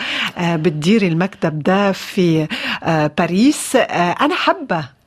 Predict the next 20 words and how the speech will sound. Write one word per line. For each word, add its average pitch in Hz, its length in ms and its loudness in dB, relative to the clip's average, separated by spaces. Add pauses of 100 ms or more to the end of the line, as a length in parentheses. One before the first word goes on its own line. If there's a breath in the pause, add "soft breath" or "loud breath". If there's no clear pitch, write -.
آه، 190 280 -2
يعني، 175 580 0
آه، 156 440 -2
نرجع 226 420 2
لمشوارك، 185 760 0
لأن 175 240 -2
قلت 214 280 -2
في - 140 -6
البداية 180 480 2
امرأة 202 300 0
ملهمة، 185 560 2 (400 loud breath)
آه، 185 120 2
لأن 190 300 4
المشوار 214 640 2
ما 302 60 -6
كانش 233 320 -2
سهل، 277 600 -2
ولكن 226 600 0
نجحتي 196 840 -2
إنك، 208 300 0